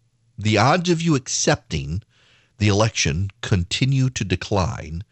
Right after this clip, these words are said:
because of these sorts of things. Now,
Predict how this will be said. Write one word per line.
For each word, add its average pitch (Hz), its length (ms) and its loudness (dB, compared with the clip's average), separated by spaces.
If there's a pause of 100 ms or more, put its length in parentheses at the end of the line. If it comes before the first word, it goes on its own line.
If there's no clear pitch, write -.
(680)
because 127 560 2
of 110 300 0
these 107 200 2
sorts 98 240 -2
of 110 80 -4
things. 135 320 -4
Now, 107 220 2